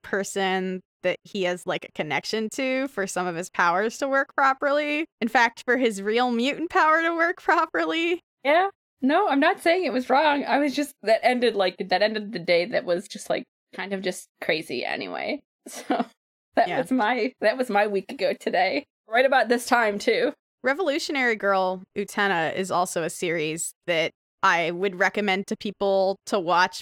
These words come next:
Speaker 1: but with caveats for content warnings. Utena's a lot about, like, dealing with toxic masculinity and the relationships between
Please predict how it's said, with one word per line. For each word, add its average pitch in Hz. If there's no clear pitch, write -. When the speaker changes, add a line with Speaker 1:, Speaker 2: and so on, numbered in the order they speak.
Speaker 1:
but 185
with 175
caveats 180
for 233
content 269
warnings. 311
Utena's 330
a 285
lot 196
about, 196
like, 185
dealing 185
with 180
toxic 190
masculinity 190
and 170
the 175
relationships 175
between 175